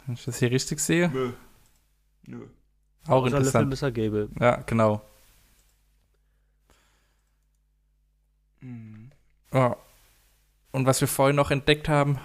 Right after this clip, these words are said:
Speaker 1: das ist aber wahrscheinlich schon länger im Shop,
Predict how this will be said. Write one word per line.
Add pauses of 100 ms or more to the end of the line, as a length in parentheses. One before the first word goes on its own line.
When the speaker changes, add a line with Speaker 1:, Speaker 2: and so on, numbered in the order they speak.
(1160)
Speaker 1:
das
ist
aber
wahrscheinlich
schon
länger
im
Shop,